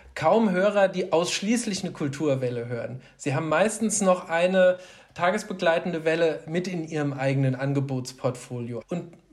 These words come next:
man darf auch nicht nur auf den Hörfunkmarkt, ehrlich gesagt, gucken. Man muss auf den Audiomarkt insgesamt gucken. Was hören die Leute sonst noch? Auch ältere, ähm,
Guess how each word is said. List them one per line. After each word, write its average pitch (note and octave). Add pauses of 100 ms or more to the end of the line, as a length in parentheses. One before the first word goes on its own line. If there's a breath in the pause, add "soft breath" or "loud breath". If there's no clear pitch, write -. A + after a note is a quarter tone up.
(120)
man E3+
darf G3+
auch F#3
nicht A3
nur A3
auf F#3+
den E3
Hörfunkmarkt, D#3
ehrlich D3
gesagt, C3+
gucken. D3+
Man C#3+
muss F3+
auf F#3+
den E3
Audiomarkt E3
insgesamt E3+
gucken. D#3+
Was D#3+
hören F#3+
die F3+
Leute E3
sonst F#3
noch? F3+
Auch E3
ältere, G#3+ (460 loud breath)
ähm, D#3+